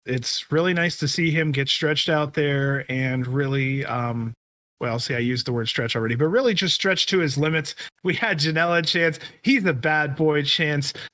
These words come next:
There was a fantastic avalanche brainbuster by Joey Janela that went on. Wayne went up to the second level at one point, did a moonsault off of the ledge.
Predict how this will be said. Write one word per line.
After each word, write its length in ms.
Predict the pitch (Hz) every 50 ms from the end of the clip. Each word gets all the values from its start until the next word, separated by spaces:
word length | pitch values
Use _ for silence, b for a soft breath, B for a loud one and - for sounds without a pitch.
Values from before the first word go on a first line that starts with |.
| -
There 100 | 220 240
was 160 | 247 233 180 185
a 100 | 185 147
fantastic 960 | - - - 190 185 180 170 160 - 175 170 160 160 143 - - 160 135 - -
avalanche 640 | 143 147 151 143 143 147 147 151 147 135 127 127
brainbuster 640 | 113 131 131 131 147 147 135 147 143 143 139 - 160 135
by 160 | 147 139 135
Joey 320 | 131 - 160 143 139 139
Janela 400 | 135 135 139 143 139 139 139 139
that 140 | 139 143 147
went 180 | 135 139 139 139
on. 280 | 139 143 147 143 139 B B B B B _ _ - 135
Wayne 320 | 147 175 180 180 175 165
went 160 | 160 160 156
up 200 | 156 160 160 - -
to 120 | - 160
the 100 | 139 131
second 400 | 113 - - 156 147 - 151 127
level 320 | 127 135 143 143 156 151
at 120 | 156 147 139
one 260 | 139 147 151 156 147
point, 360 | - - 165 160 170 160 127
did 140 | 151 170 170
a 60 | 139
moonsault 800 | 120 123 135 143 156 156 160 151 135 - - 160 147 151 156 156
off 300 | - 131 135 143 135 -
of 180 | 151 127 113 -
the 140 | 127 113 113
ledge. 480 | 120 131 131 139 143 147 139 - -